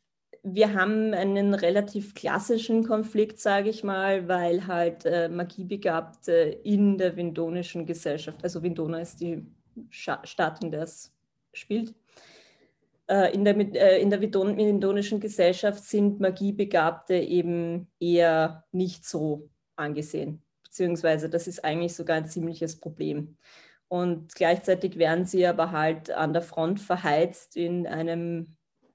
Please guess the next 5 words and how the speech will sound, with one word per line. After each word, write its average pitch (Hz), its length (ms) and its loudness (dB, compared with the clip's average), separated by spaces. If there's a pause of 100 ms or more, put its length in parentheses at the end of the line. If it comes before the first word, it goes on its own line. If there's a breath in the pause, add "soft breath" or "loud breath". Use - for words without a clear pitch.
(640)
propagandistischen 190 1500 -2
Rundumschlag 196 880 0 (320)
der 190 140 0
Regierung 202 540 0 (360)
eigentlich 220 640 -2